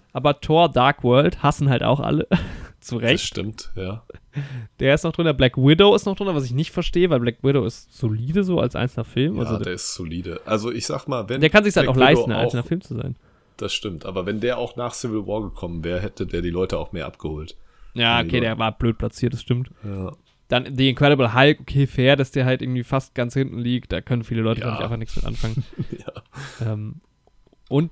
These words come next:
Speaker 1: Thor ist halt tatsächlich auf dem vorletzten Platz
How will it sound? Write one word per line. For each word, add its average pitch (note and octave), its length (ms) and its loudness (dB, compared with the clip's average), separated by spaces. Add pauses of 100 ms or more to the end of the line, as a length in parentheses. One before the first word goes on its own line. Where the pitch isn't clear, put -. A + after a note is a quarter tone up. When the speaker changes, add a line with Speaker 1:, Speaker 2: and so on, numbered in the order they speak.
(140)
Speaker 1:
Thor D#3+ 360 6
ist - 140 -4
halt A#2 160 0
tatsächlich B2 420 0
auf A2+ 140 0
dem C3 80 -10
vorletzten C3+ 560 -4
Platz C#3 340 -6